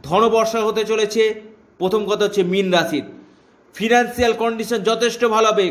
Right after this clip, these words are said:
কেরিয়ারের দিকটা উন-, উন্নতি হবে এবং কর্মযোগ সৃষ্টি হবে। একাদশভাবে সফলতা, success কিন্তু আপনারা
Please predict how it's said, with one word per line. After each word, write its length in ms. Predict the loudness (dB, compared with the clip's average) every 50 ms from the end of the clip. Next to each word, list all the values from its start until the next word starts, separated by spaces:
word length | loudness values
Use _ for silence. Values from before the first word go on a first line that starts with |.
| -4 -4 -2
কেরিয়ারের 520 | 0 0 0 2 0 0 2 0 0 -2
দিকটা 300 | -4 -10 -6 -2 -2 -2
উন-, 460 | -2 -2 -4 -6 -8 -10 -10 -10 -8
উন্নতি 500 | -8 -8 -6 -6 -6 -6 -6 -4 0 0
হবে 240 | 2 2 2 2 0 0 -2 -4 -16 -18 -14 -8
এবং 240 | -6 -4 -4 -4 -4 0
কর্মযোগ 520 | 2 2 2 4 4 4 4 4 2 2 0 -2 -12 -14
সৃষ্টি 360 | -12 -10 -10 -10 -8 -4 -2
হবে। 180 | -2 -2 -2 -4
একাদশভাবে 760 | -4 -4 -6 -6 -6 -6 -4 -4 -2 -2 -2 -2 0 0 -2 -2 -4 -10 -18 -20 -20 -16 -12
সফলতা, 540 | -6 -2 0 0 2 2 0 0 0 -2 -4
success 400 | -2 -2 -2 -2 -2 -8 -8 -8
কিন্তু 200 | -6 -2 0 0
আপনারা 300 | 0 2 0 2 2